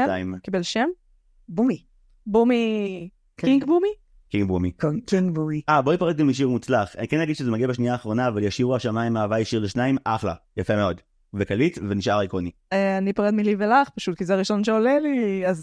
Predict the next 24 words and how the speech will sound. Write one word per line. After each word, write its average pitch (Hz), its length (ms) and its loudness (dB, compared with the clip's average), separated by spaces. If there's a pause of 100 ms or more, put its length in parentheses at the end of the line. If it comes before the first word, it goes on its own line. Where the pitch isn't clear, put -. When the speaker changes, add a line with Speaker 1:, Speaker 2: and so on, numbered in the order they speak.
Speaker 2:
סביר 196 340 -2
להניח 185 320 -2
שזה 156 320 -8 (100)
Speaker 1:
ניפרד 117 400 2
גם 135 80 4
מדוקטור 117 400 2
שימי 117 240 2
של 110 120 -2
גידי 107 220 -4
גוב 107 220 2
שלא 104 320 0
מבדיל 101 240 0
בין 101 100 -2
רוסים, 95 380 0
שזה 95 180 2
מאוד 95 200 2
עצוב. 85 420 -4 (160)
Speaker 3:
ניפרד 196 520 2 (140)
מעת-, 170 500 -4
בעצב 214 580 0 (240)
מכל 190 440 0
העיבודים 180 680 0 (100)
על 170 100 0
האקורדיון, 160 800 -2